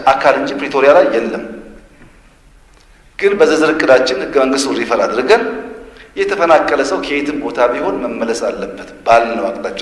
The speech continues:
መሰረት ከትግራይ ተፈናቅለው የቆዩ ሰዎች በጥቂት ቁጥርም ቢሆን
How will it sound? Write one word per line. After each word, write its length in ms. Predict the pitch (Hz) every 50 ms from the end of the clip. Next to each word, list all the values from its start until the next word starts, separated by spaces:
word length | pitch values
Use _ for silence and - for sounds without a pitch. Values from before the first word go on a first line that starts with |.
| 92 -
መሰረት 380 | - - - 147 208 226 - - - - - - - - - - - - -
ከትግራይ 440 | - 117 110 120 110 117 139 156 196 - - - - - - - - - -
ተፈናቅለው 420 | - 120 120 127 123 120 - 113 110
የቆዩ 220 | 107 101 110 110
ሰዎች 240 | - - 139 170 170 - - -
በጥቂት 360 | - - - 170 - 202 -
ቁጥርም 300 | - 147 143 131 123 -
ቢሆን 240 | - 110 127 170 -